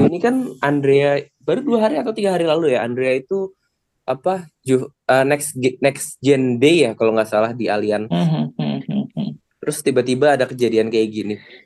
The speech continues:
Speaker 1: Menurut lu, eh, ketika dia menghadiri next gen day itu yang di mana ada
Speaker 2: Mhm.
Speaker 1: Benitez
Speaker 2: Dan ada
Speaker 1: <laughs>
Speaker 2: Presiden F I G C,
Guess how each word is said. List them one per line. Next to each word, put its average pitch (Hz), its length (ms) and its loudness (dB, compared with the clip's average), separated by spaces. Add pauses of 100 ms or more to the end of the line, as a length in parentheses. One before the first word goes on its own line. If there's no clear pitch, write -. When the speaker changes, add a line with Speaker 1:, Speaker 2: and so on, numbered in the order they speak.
Speaker 1:
Menurut 160 480 2 (320)
lu, 220 240 2 (180)
eh, 123 380 2
ketika 135 360 -2
dia 127 200 2
menghadiri 120 560 0
next - 420 -10
gen 110 380 2
day 117 240 4
itu 143 160 0
yang 117 480 0
di 113 160 -4
mana 110 400 0
ada 110 160 2
Speaker 2:
Mhm. - 80 -4
Speaker 1:
Benitez 120 520 -4 (1000)
Speaker 2:
Dan 143 300 2
ada 139 420 2
Speaker 1:
<laughs> - 200 -10
Speaker 2:
Presiden 143 600 0
F 135 140 -4
I 151 80 -4
G 135 160 0
C, 143 60 2